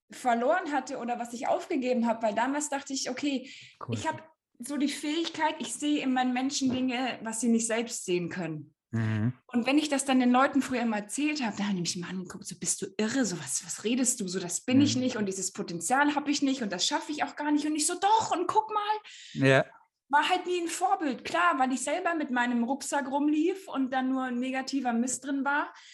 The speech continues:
Speaker 1: Also warum von jemandem lernen, der selber nicht weiß, wie es funktioniert? Genau, und jetzt darf ich mich an einem Punkt sehen, an dem ich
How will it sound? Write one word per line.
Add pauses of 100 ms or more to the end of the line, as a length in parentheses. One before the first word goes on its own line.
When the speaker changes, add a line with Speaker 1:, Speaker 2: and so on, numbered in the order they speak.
(160)
Speaker 1:
Also
warum
von
jemandem
lernen,
der
selber
nicht
weiß,
wie
es
funktioniert? (460)
Genau,
und
jetzt (100)
darf
ich
mich
an
einem
Punkt
sehen,
an
dem
ich